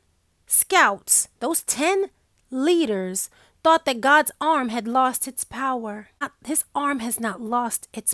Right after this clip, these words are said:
power. And God is not looking for us to do things on our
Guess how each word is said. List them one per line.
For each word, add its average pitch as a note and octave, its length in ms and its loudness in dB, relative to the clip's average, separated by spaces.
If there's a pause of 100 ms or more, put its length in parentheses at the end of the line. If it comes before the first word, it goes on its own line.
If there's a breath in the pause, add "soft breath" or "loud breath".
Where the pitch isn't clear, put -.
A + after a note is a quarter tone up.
power. A#3 600 -8 (600 soft breath)
And A#3+ 180 -2
God C#4 240 0
is C#4+ 140 -2
not B3+ 200 -4
looking B3+ 360 -4
for - 140 -10
us B3 180 -6
to - 120 -8
do C4 220 -6
things A#3+ 480 -4
on A3+ 200 -2
our G3 220 -4